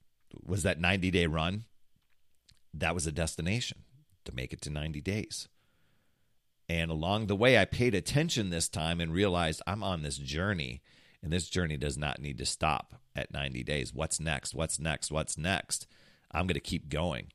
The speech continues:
But there are some out there that say, "You know what? I can't wait till my ninety days are there. Then I can have ice cream and pizza and burgers and not exercise and not have to work so hard and all this stuff." You know what? Success is the journey. If you look at it that way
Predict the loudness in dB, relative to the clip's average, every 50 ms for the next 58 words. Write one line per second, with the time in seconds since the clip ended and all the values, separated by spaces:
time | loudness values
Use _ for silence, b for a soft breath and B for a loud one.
0 | b b b b b b b _ -6 -6 -2 0 2 2 2 2 2 2 4 4
1 | 2 2 -2 -4 -4 -2 -2 -2 -2 -2 0 0 2 2 0 -2 -4 -10 _ _
2 | _ _ _ _ _ _ _ _ _ _ _ _ -4 -2 -2 0 0 0 0 0
3 | 0 -2 -2 -2 -2 -2 -2 -2 -2 -2 -4 -4 -4 -2 -4 -4 -4 -4 -4 -2
4 | -2 -2 -2 -2 -4 -4 -4 -4 -6 -4 -2 -2 -2 0 0 0 0 0 0 0
5 | 0 0 2 2 0 -2 B B B B B B 0 2 2 4 4 4 4 6
6 | 6 6 6 4 2 B B B 4 6 6 6 4 2 2 4 6 6 6 6
7 | 4 2 2 2 2 2 2 2 4 6 6 8 8 8 6 4 2 4 6 6
8 | 6 6 6 6 8 8 8 6 4 4 2 2 2 2 2 2 2 2 2 0
9 | 0 0 0 0 2 6 6 6 6 6 4 4 4 4 6 4 4 4 2 2
10 | 4 4 4 2 4 4 4 4 6 6 6 6 6 4 4 4 4 4 4 4
11 | 2 0 0 B B B B B B B B B _ -20 -20 _ -20 _ _ _
12 | _ _ 0 2 4 4 4 6 6 6 6 4 0 _ _ -6 -4 -4 -2 -2
13 | 0 4 4 6 4 4 0 -6 -10 _ _ 2 2 4 4 2 -2 -4 -4 -4
14 | -4 -2 -2 -4 -4 -2 -4 0 4 6 6 6 6 6 4 4 4 4 2 2
15 | 4 6 8 6 6 6 2